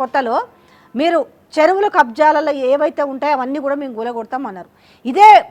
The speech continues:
మొత్తం చెరువుని కబ్జా చేసి కట్టిన ఫాతిమా కాలేజీ, ఓవైసీ కాలేజీకి సంబంధించి కూలగొట్టలేదు ఎందుకని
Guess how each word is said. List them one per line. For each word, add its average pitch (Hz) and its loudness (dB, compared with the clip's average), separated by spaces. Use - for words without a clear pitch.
మొత్తం 370 -2
చెరువుని 330 -2
కబ్జా 269 -2
చేసి 285 -6
కట్టిన 262 -6
ఫాతిమా 311 -2
కాలేజీ, 285 -2
ఓవైసీ 285 -4
కాలేజీకి 269 -4
సంబంధించి 269 -8
కూలగొట్టలేదు 277 -4
ఎందుకని 254 -10